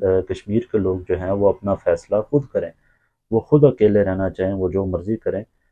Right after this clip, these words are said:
वो अपने according रहेंगे। लेकिन, अ, उस पे भी जो है वो India नहीं आया, उस बात पर भी नहीं माना। उसने कहा, "नहीं, ऐसे नहीं होगा।"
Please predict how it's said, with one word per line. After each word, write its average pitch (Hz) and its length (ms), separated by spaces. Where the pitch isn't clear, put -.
वो 110 100
अपने 127 320
according 123 420
रहेंगे। 80 440
लेकिन, 104 380
अ, 110 300
उस 110 140
पे 127 160
भी 123 180
जो 113 160
है 101 180
वो 98 500
India 101 300
नहीं 98 220
आया, 95 240
उस - 280
बात 87 200
पर 92 100
भी 90 180
नहीं 87 180
माना। 85 340
उसने 95 280
कहा, 90 240
"नहीं, 90 280
ऐसे 82 260
नहीं 85 200
होगा।" 87 320